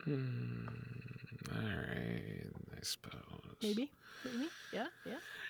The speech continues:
Speaker 1: Yeah,
Speaker 2: Is there
Speaker 1: all
Speaker 2: a stay at
Speaker 1: right.
Speaker 2: the same
Speaker 1: And the
Speaker 2: hotel?
Speaker 1: wedding takes place on Christmas. What?
Speaker 2: Of and they're staying at the same hotel. That's why they're in the elevator.
Speaker 1: Yeah, okay, there you go. Yeah,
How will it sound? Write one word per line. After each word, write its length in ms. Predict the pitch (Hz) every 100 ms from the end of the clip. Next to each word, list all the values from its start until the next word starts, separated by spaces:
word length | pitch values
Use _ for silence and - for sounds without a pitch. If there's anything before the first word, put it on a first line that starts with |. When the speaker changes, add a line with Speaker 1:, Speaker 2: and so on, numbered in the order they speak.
| -
Speaker 1:
Yeah, 300 | - 247 220
Speaker 2:
Is 60 | 170
there 80 | 185
Speaker 1:
all 40 |
Speaker 2:
a 40 | 135
stay 100 | 85
at 120 | 80
Speaker 1:
right. 80 | 240
Speaker 2:
the 80 | 220
same 180 | - 240
Speaker 1:
And 80 |
the 60 | -
Speaker 2:
hotel? 80 | 147
Speaker 1:
wedding 280 | 156 151 143
takes 320 | 156 131 -
place 320 | 139 123 -
on 160 | 120 107
Christmas. 720 | - 92 - 82 78 - -
What? 220 | 139 180 - -
Speaker 2:
Of 140 | 269 - -
and 180 | 220 208
they're 140 | 208
staying 260 | - 214 202
at 80 | 208
the 80 |
same 240 | 208 214 202
hotel. 320 | 190 - 180
That's 180 | 175 -
why 80 | 202
they're 120 | 202
in 80 | 202
the 100 | 202
elevator. 240 | 202 208
Speaker 1:
Yeah, 180 | 226 117 - -
okay, 400 | 185 127 113 113
there 220 | 147 147
you 140 | 120
go. 360 | 90 82 78 80 -
Yeah, 280 | 170 131 98